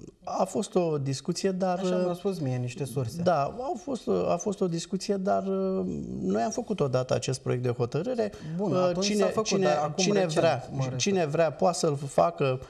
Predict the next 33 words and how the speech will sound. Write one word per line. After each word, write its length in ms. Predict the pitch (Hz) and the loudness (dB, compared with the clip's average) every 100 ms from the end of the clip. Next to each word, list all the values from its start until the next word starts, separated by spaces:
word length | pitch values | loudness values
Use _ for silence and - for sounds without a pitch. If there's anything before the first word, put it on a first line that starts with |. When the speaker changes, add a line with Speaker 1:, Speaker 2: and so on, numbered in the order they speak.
| - - | -16 -2
Speaker 1:
Uh, 120 | 143 | 0
noi, 360 | 143 160 151 151 | 2 0 0 0
uh, 220 | 147 139 139 | 0 0 2
oricând, 600 | 160 151 160 147 131 135 | 0 0 -2 0 0 -2
uh, 140 | 131 131 - - 131 - - - - _ _ | -2 -2 -8 -8 -8 -8 -20 -20 -20 _ _
din 380 | - 131 131 147 | -6 -2 0 2
partea 280 | 156 156 156 | 2 2 0
noastră 260 | 156 147 | 0 0
e 80 | 139 | 0
binevenit, 800 | 131 156 135 117 113 190 - - | 0 0 0 2 0 -2 -4 -6
o 60 | |
Speaker 2:
Bun, 320 | 143 151 160 160 | -4 -2 0 0
Speaker 1:
să 120 | 151 | 0
Speaker 2:
au, 60 | |
Speaker 1:
votăm 340 | 147 147 151 127 | 0 0 0 0
Speaker 2:
au 60 | |
venit 200 | 147 175 | 2 0
Speaker 1:
pentru. 180 | 165 151 | 0 0
Speaker 2:
cei 140 | 151 147 | 0 0
de 100 | 139 | -2
la 240 | 135 123 - - | -2 -4 -8 -16
P 60 | - | -2
N 160 | 135 127 131 | 0 0 0
L, 100 | 127 | -2
mă 100 | 123 | 0
rog, 100 | 139 | 0
acum 200 | 131 139 | 0 0
e 80 | 135 | -4
P 100 | 131 | -2
N 120 | 143 | -4
L. 200 | 139 120 - - _ | -2 -4 -8 -18 _
Speaker 1:
Da. 360 | 131 123 104 95 - - - 127 123 131 _ _ 131 131 | -2 0 0 -2 -14 -18 -20 -20 -18 -20 _ _ -12 -10
Speaker 2:
Așa, 220 | 123 - | -10 -12